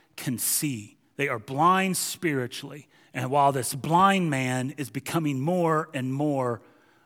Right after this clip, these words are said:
uh, uh, he could see more and more what's really going on.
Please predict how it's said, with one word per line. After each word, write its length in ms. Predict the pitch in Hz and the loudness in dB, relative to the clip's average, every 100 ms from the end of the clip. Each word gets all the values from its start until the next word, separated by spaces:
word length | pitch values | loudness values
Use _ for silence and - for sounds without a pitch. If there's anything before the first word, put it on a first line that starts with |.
| _ _ - | _ _ -10
uh, 100 | 156 - _ _ _ _ - | -10 -10 _ _ _ _ -4
uh, 220 | 139 135 | -4 -2
he 140 | 135 | -4
could 160 | - - | -2 0
see 300 | - 208 151 | 2 2 2
more 380 | 147 160 143 131 | 2 2 2 0
and 220 | 131 123 | -2 -4
more 420 | 117 110 - - _ _ _ _ _ _ _ _ _ _ _ _ | -6 -10 -16 -20 _ _ _ _ _ _ _ _ _ _ _ _
what's 200 | - 120 | -12 -8
really 260 | 127 131 123 | -4 -4 -2
going 340 | 120 117 110 | -4 -4 -6
on. 320 | 107 104 120 | -8 -12 -18